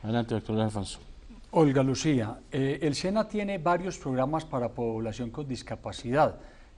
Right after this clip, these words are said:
Speaker 2: Eh, tendríamos que conocer específicamente cuál es la razón por la cual no se ha podido ofrecer una respuesta específica para este joven que usted menciona de veintitrés años con una dificultad cognitiva.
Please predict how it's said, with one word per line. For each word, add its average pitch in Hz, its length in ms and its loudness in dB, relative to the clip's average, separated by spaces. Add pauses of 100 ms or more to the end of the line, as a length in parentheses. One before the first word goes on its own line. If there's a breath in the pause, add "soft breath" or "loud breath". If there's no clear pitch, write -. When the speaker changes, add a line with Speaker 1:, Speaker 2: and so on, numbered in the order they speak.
Speaker 2:
Eh, 131 300 -6
tendríamos 151 640 0
que 131 60 -12
conocer 151 340 -2
específicamente 127 1040 -2
cuál 151 220 2
es 151 80 0
la 147 80 4
razón 123 260 -2
por 135 160 -4
la 120 80 -2
cual 123 200 -4
no 131 60 -4
se 139 120 -6
ha - 20 -4
podido 139 360 -4
ofrecer 117 260 -4
una 131 160 0
respuesta 120 560 -6
específica 131 640 -6 (420 loud breath)
para 123 220 2
este 135 260 0
joven 147 240 2
que 131 80 -4
usted 127 160 -6
menciona 143 440 -2
de 131 100 -2
veintitrés 117 560 -4
años 139 420 2 (400 loud breath)
con 123 160 -4
una 135 100 0
dificultad 117 440 -4
cognitiva. 123 640 0